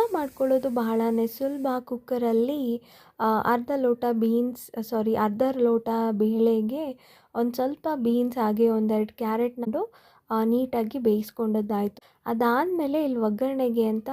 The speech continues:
ಈರುಳ್ಳಿನ ಚಿಕ್ಕದಾಗಿ ಕಟ್ ಮಾಡಿ ಇಟ್ಕೊಂಡಿದ್ದೀನಿ. ಹಾಗೆ ಫ್ರೆಶ್ ಆಗಿ ಶುಂಠಿ ಬೆಳ್ಳುಳ್ಳಿನ ಜಜ್ಕೊಂಡಿದ್ದೀನಿ. ಬೇಕಾದ್ರೆ ಪೇಸ್ಟ್ ಕೂಡ ಹಾಕೋಬೋದು.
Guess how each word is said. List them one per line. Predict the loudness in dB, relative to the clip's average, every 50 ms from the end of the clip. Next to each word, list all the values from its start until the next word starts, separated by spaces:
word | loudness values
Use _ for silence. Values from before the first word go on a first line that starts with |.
| -4 -2 -2 -2 0
ಈರುಳ್ಳಿನ | 0 0 0 0 -2 -2 0 0 0 -2
ಚಿಕ್ಕದಾಗಿ | -2 -6 -10 -12 -8 -6 -6 -6 -4
ಕಟ್ | -6 -8 -8 -6 -4
ಮಾಡಿ | -2 -2 0 0
ಇಟ್ಕೊಂಡಿದ್ದೀನಿ. | -2 -2 _ -6 -6 -4 -2 -2 -2 -2 -4 -4 -4 -6 _ -14 -20 -20 -20 _ -8
ಹಾಗೆ | -6 -4 -4 -2 0 -2 -2
ಫ್ರೆಶ್ | -2 -2 -2 0 0 0 -2 -4 -4 -2
ಆಗಿ | -2 -2 -4 -6 -6
ಶುಂಠಿ | -4 -2 -2 0 0 -2 -2
ಬೆಳ್ಳುಳ್ಳಿನ | 0 0 2 4 4 4 4 4 4 2 2 0
ಜಜ್ಕೊಂಡಿದ್ದೀನಿ. | 0 -2 -4 -6 -6 -6 -6 -4 -2 -2 0 0 0 0 -2 0
ಬೇಕಾದ್ರೆ | 0 2 2 2 0 -2 -4 -2 -2 -2 -2 -4 -4 -8 -16 -20 _ _ _ _
ಪೇಸ್ಟ್ | -4 -2 -2 -2 -4 -8 -10
ಕೂಡ | -6 -4 -2 0 0
ಹಾಕೋಬೋದು. | 0 0 -2 -2 0 0 0 4 4 4 4 4 2 -2 -6 -8